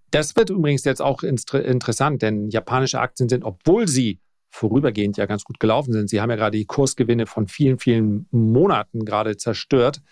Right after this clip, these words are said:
Äh, das wäre vielleicht auch ganz interessant, sich das mal anzuschauen. Äh, dem Vernehmen nach ist Buffett ja auch nicht ausgestiegen. So ein, so ein kleiner Hüpfer stört ihn ja auch nicht weiter. Also da, da hängt ein ganzer Rattenschwanz mit dran. Aber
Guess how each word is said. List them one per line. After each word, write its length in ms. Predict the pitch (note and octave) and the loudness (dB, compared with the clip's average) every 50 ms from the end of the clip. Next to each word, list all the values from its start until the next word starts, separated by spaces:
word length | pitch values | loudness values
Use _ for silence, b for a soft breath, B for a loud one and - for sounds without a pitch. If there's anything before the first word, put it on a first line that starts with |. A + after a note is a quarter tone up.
| b b b b b b b b b b b - | b b b b b b b b b b b -2
Äh, 160 | A2 A2 F#2+ | 0 0 0
das 180 | A#2 A2+ - | 0 0 2
wäre 120 | D3+ C#3+ B2 | 2 0 2
vielleicht 220 | C#3 B2+ A#2+ - | 2 0 0 0
auch 140 | - C#3 - | -2 -4 -2
ganz 220 | - B2 G#2+ - | -2 -2 -2 -2
interessant, 460 | B2 A2+ - - G#2+ - A#2+ A#2 A2 - | -4 -6 -6 -6 -6 -4 -4 -4 -4 -4
sich 120 | A2 - | -4 -2
das 200 | - A#2+ A2+ - | -2 -2 -2 0
mal 160 | A#2+ A2 G2+ | 0 -2 0
anzuschauen. 720 | G#2+ A#2 B2 - - A2+ - - G2+ G2+ G#2+ B2+ D3 C#3+ - _ b b b b b b b b b b b | -2 -4 -4 -4 -4 -4 -2 -2 0 0 0 0 -2 -4 -8 _ b b b b b b b b b b b
Äh, 260 | A2+ A2 A2 G#2+ G#2 | 0 2 2 2 2
dem 200 | G2+ A#2+ A#2 A2+ | 2 2 0 2
Vernehmen 440 | - C3 B2 A#2 A#2 B2+ D3 E3 E3 | 0 0 0 2 2 2 2 2 2
nach 200 | D#3+ D#3 C#3+ - | 2 0 -2 -2
ist 120 | B2 - | -6 -6
Buffett 320 | - A#2+ B2+ - - C3 - | -2 -2 -2 0 -2 0 2
ja 100 | A#2+ A2+ | 2 2
auch 100 | A2+ G#2+ | 2 0
nicht 200 | A#2 A2 - E2+ | -2 -4 -2 0
ausgestiegen. 760 | F#2+ A#2 A#2+ - - C#3+ - - D#3+ D3+ E3+ F3+ F#3 F3+ F3+ - _ _ _ _ _ | 0 0 0 0 -2 -2 0 0 2 2 4 4 2 2 -2 -6 _ _ _ _ _
So 160 | - - - G2+ | -10 -4 -2 0
ein, 160 | G2+ G2+ F#2+ - | 0 0 -2 -4
so 200 | - - - G#2 | -6 -2 -2 -2
ein 60 | F#2+ | 0
kleiner 300 | - - A#2 A#2 A2+ A2 | 0 0 2 2 4 4
Hüpfer 360 | C3 D3 - - - C3+ A#2+ | 2 0 0 0 0 0 0
stört 280 | - - D3 C#3 C3+ D#3+ | 2 2 2 2 2 2
ihn 140 | D3+ D3+ | 0 0
ja 120 | D3 C#3+ C#3+ | 2 0 0
auch 100 | D3 C#3+ | 0 0
nicht 220 | C#3+ D3+ B2+ - | 0 0 0 0
weiter. 400 | C3+ C3 C#3 C#3 - D3+ D#3 D3+ - b b b b b b b b b b b b b b b b | 0 0 2 2 0 0 0 -2 -6 b b b b b b b b b b b b b b b b
Also 340 | - B2+ C#3+ D3+ C3+ A#2 F#2+ | 0 2 2 4 2 2 2
da, 320 | A#2 A2+ A2+ A#2+ B2+ A2+ E2+ - _ _ _ _ _ _ _ _ _ - | 2 2 2 2 0 -2 -4 -10 _ _ _ _ _ _ _ _ _ -2
da 120 | - A#2+ | 0 2
hängt 280 | A2+ C3+ F3 G#3 - - | 2 4 2 2 0 0
ein 180 | D3 C#3+ C#3 | 0 0 2
ganzer 340 | C3 C3 D#3 D#3+ - C#3+ B2+ | 0 0 0 0 0 0 0
Rattenschwanz 600 | C3 D3 F3+ F3 C3+ - - A#2+ A2+ A2+ A2 - | 0 -2 -4 -4 -6 -4 -2 -2 -2 -2 -2 -2
mit 160 | - A#2 G#2+ - | -4 -2 0 0
dran. 360 | A2 A2 B2 D#3+ F3 E3+ - _ _ _ _ _ _ | 0 2 2 0 0 -2 -4 _ _ _ _ _ _
Aber 460 | - B2 B2 C3+ C3 C3 B2+ B2+ - | -2 0 2 2 4 4 2 0 -2